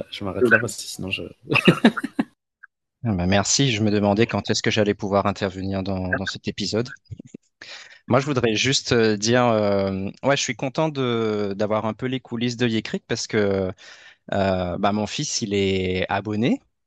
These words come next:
Speaker 3: depuis, euh, franchement, ça doit faire, euh, plus d'un an qu'il est abonné à, à Yécric, et c'est vrai que pour lui, c'est un, c'est comme un, un rendez-vous, en fait. C'est-à-dire que chaque mois, il attend, euh,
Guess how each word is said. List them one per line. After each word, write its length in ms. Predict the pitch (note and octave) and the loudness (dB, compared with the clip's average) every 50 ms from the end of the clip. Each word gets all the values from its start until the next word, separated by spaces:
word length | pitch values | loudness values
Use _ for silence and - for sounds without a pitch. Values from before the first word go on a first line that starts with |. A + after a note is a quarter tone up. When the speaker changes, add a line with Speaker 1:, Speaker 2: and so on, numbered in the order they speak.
| - A#2 | -10 -8
Speaker 3:
depuis, 680 | G#2+ G2 F#2+ - - - - G#2 G#2 G#2+ G#2+ G#2 G2+ | -6 -6 -6 -6 -8 -8 -4 -2 0 0 2 2 2
euh, 360 | F#2 F2+ F2+ F2 F2 F2 F2 | 2 2 0 0 0 -2 -4
franchement, 340 | - - F2+ - - G#2+ G#2+ | -4 -6 -6 -6 -6 -6 -4
ça 120 | - F#2+ | -4 -4
doit 140 | F2 E2 D#2 | -4 -6 -8
faire, 280 | - - - D#2 D#2 D#2 | -8 -8 -8 -6 -6 -6
euh, 280 | D#2+ D#2 - - E2 - | -4 -4 -4 -4 -6 -6
plus 200 | - - G#2 F#2 | -2 0 2 2
d'un 200 | F#2 F2+ F2 F2+ | 4 4 4 4
an 200 | F#2+ A2+ - C3+ _ _ _ _ _ _ _ _ - | 4 4 2 0 _ _ _ _ _ _ _ _ -4
qu'il 160 | - G#2+ F#2+ | -2 0 2
est 40 | F#2 | 2
abonné 440 | F#2 F2+ F#2 F2+ F#2 F#2 F#2+ G2 F#2+ | 2 2 2 0 2 2 2 2 2
à, 300 | F#2 F2+ F2+ F2+ F2 F2 F2 F2 _ _ _ _ _ _ _ _ _ - - - | 0 0 0 0 -2 -2 -4 -8 _ _ _ _ _ _ _ _ _ -16 -6 -2
à 120 | G#2 G2+ | 0 0
Yécric, 500 | F#2 F2+ F#2+ - - C3 C#3+ - - - _ _ _ - - - _ _ _ - | 0 0 -2 -2 -2 -2 -2 -2 -6 -16 _ _ _ -20 -20 -20 _ _ _ -2
et 80 | A#2 G#2 | 0 0
c'est 160 | - - A2 G2+ | 2 4 4 6
vrai 160 | A2+ D3 D3+ | 4 4 2
que 120 | - D#3+ | 2 -2
pour 260 | C3+ - - A#2 G#2+ | -2 2 2 2 2
lui, 160 | G#2+ A#2 C#3 C#3+ | 4 2 0 -2
c'est 220 | - - B2 G#2 | -2 -2 0 0
un, 840 | G2+ G2 F#2+ F#2+ F#2 F#2 F#2 F#2 F#2 F2+ F#2 F#2 F2+ F2+ F2 F#2+ - - | 0 0 0 0 0 0 0 0 0 0 0 0 0 0 -2 -2 -4 -6
c'est 180 | - - - - | -6 -4 -4 -2
comme 240 | - - C3+ D3+ D#3 | 0 0 0 0 0
un, 880 | D3+ C3 A#2+ A2+ G#2+ G#2 G2+ G2 G2 F#2+ F#2 F#2 F2+ F2 F2+ F#2 G2+ G#2 _ - - | 0 0 2 2 2 0 0 -2 -2 -4 -4 -6 -6 -8 -8 -10 -10 -12 _ -4 0
un 120 | G#2+ G2 | 2 4
rendez-vous, 480 | G2 A#2 A#2 A#2+ C3 B2 A2+ B2 B2 A2 | 4 4 4 4 2 0 0 0 0 0
en 80 | G2 | 0
fait. 440 | - - F2 - - - - - - _ | 0 -2 -6 -6 -8 -12 -18 -18 -18 _
C'est-à-dire 420 | - - - F#2+ F2+ F#2 G2 G2 - | -10 -4 -2 -2 0 2 0 0 0
que 120 | G#2 F#2+ | 0 0
chaque 340 | - - - A2 - - - | 0 2 2 0 0 0 -2
mois, 280 | A2 A2+ A#2+ B2+ C3+ B2+ | 2 2 4 4 4 2
il 120 | G#2+ G2+ G2 | 2 4 2
attend, 560 | F#2 - - - G#2+ G#2+ G#2+ A2 A2 G#2+ G#2 | 2 2 0 -4 -2 -2 0 0 0 0 0
euh, 300 | G2 F#2+ F#2 F#2 F#2 F2+ | 0 0 0 -2 -4 -4